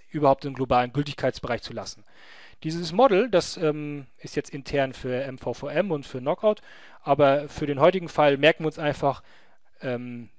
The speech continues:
Knockout ist ein Framework, mit dem man Seiten rendern kann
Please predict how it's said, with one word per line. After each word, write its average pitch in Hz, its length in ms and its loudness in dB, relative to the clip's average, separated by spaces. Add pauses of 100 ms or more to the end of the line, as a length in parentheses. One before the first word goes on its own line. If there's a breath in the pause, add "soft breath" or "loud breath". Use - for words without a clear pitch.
(200)
Knockout 208 680 4
ist 180 180 -12
ein 135 80 -14
Framework, 214 580 2
mit 151 160 -4
dem 147 160 0
man 127 440 -2
Seiten 127 300 -2
rendern 214 340 2
kann 214 320 -2